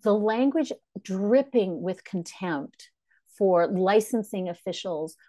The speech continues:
for school attorneys, the dripping contempt for health scientists who are trying to make their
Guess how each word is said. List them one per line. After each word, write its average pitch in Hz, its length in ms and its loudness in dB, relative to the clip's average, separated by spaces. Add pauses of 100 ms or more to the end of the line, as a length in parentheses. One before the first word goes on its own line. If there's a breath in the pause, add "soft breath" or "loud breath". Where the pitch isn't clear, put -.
for 226 140 4
school 220 440 2
attorneys, 185 760 -4 (280 soft breath)
the 226 100 4
dripping 269 720 2
contempt 208 920 -8 (360 soft breath)
for 190 340 4 (220 soft breath)
health 254 420 0
scientists 175 800 -6
who 226 100 4
are 220 80 6
trying 220 360 -2
to 220 60 2
make 190 260 -2
their 180 220 -2